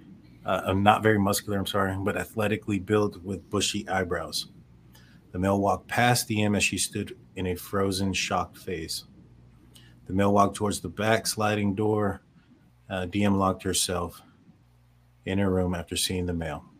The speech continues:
D M did not state that she recognized the male. This leads investigators to believe that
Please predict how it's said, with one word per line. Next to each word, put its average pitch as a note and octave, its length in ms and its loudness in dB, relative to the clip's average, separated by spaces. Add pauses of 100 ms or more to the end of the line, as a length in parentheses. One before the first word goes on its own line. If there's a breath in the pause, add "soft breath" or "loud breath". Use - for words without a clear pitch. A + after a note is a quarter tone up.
(280)
D G#2 120 0
M G2+ 100 6
did F#2+ 140 2
not G2+ 320 2 (220)
state G2 500 -4 (640 soft breath)
that - 140 -6
she - 140 -2
recognized F#2 540 2
the F2+ 80 -2
male. F#2+ 540 2
This - 240 -6
leads F#2 160 -4
investigators F2+ 600 0
to E2 100 -12
believe F2 460 -4 (580 soft breath)
that F2 160 -4